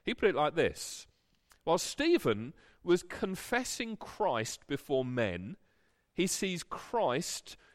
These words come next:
confessing Stephen before God. It's the point that John makes in one John two, verse one, where he says that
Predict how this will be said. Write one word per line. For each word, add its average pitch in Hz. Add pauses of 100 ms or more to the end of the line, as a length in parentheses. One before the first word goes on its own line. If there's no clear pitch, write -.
(160)
confessing 156
Stephen 131
before 113
God. 78 (1000)
It's -
the 156
point 180
that -
John 160
makes 98
in 117
one 139
John 127
two, 127
verse 117
one, 147
where 117
he 123
says 170
that 135